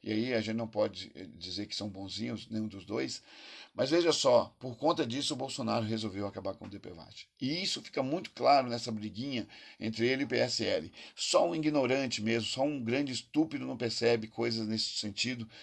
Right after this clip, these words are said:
no decorrer dess-, desses últimos onze meses que esse cara tá no, no poder, né? Então, nós não estamos mais, é, o-, percebendo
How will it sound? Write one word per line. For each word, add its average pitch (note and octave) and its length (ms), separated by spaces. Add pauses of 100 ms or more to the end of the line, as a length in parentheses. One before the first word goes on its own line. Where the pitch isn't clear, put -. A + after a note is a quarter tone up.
(240)
no A2+ 120
decorrer A2+ 540
dess-, A2+ 320
desses G#2+ 360
últimos A2 380
onze A2 260
meses A2 420
que - 100
esse - 140
cara G#2 240
tá G#2 180
no, G#2 100
no G#2+ 100
poder, F#2+ 360 (100)
né? G2 200 (400)
Então, B2+ 420
nós C3 240
não D3+ 160
estamos C3 400
mais, A2 460 (460)
é, G2+ 440 (1300)
o-, - 140
percebendo C3 960